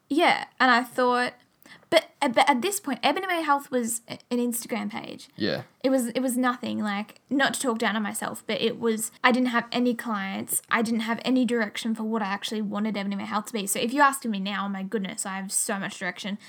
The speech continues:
Speaker 1: I have so many ideas, I have so much passion and, and my drive back. I just, I had lost my drive and I didn't know what Ebony May Health was. And I'm not saying that it's where I want it to be, no way. I know I have so far to go, but at least I can see it.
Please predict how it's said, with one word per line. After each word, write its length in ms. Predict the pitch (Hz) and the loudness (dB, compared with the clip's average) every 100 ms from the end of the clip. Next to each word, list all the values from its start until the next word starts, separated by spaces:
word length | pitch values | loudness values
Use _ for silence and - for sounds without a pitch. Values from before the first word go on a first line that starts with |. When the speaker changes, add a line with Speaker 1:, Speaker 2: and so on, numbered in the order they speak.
| - - _ | -20 -20 _
Speaker 1:
I 120 | 202 | -6
have 160 | 202 226 | -4 -4
so 220 | - 202 | -2 0
many 160 | 226 220 | 0 0
ideas, 560 | 196 190 180 185 185 | -2 -4 -6 -6 -4
I 80 | 196 | -4
have 80 | 196 | -2
so 100 | - | -2
much 180 | 214 - | -4 -6
passion 400 | - 196 - 202 | -6 -4 -4 -6
and, 180 | 190 180 | -6 -6
and 240 | 180 196 | -6 -2
my 100 | 208 | -2
drive 460 | 208 208 190 185 226 | -2 -2 -2 -2 0
back. 260 | 262 320 - | 0 0 0
I 80 | 226 | 0
just, 180 | 262 294 | 0 -4
I 40 | |
had 120 | 277 277 | -4 -2
lost 240 | 311 - 466 | -4 -4 -6
my 60 | |
drive 380 | 330 226 - 190 | -2 -2 -2 -2
and 160 | 202 196 | -4 -2
I 180 | 208 208 | 0 0
didn't 260 | 202 226 226 | 0 -2 -2
know 320 | 220 214 214 - - - - _ _ _ _ - | -4 -4 -6 -10 -20 -20 -20 _ _ _ _ -4
what 280 | 220 220 | 2 2
Ebony 220 | - 226 214 | 2 0 0
May 160 | 190 | -2
Health 320 | 196 190 185 | -4 -6 -6
was. 400 | 202 190 - - - | -6 -6 -6 -8 -2
And 120 | 233 | 2
I'm 80 | 254 | 2
not 180 | 269 | 0
saying 180 | - 220 | 0 0
that 80 | 214 | 0
it's 120 | 190 208 | -2 -4
where 220 | 202 220 | -2 0
I 80 | 202 | 0
want 160 | 196 196 | 0 -4
it 60 | 208 | -6
to 60 | |
be, 260 | 202 202 - | -6 -4 -4
no 240 | 220 202 180 | -4 -2 -4
way. 260 | 180 - - | -6 -6 -4
I 80 | |
know 140 | 214 208 | -2 -2
I 80 | 196 | -2
have 160 | 190 | -4
so 180 | - 202 | -4 -4
far 220 | 196 185 | -4 -4
to 100 | 180 | -4
go, 200 | 202 170 | -4 -6
but 120 | 175 - | -6 -4
at 60 | |
least 240 | 247 233 254 | -4 -2 -2
I 60 | |
can 180 | 240 220 | -2 -2
see 280 | - 196 208 | -2 -2 -4
it. 100 | - | -6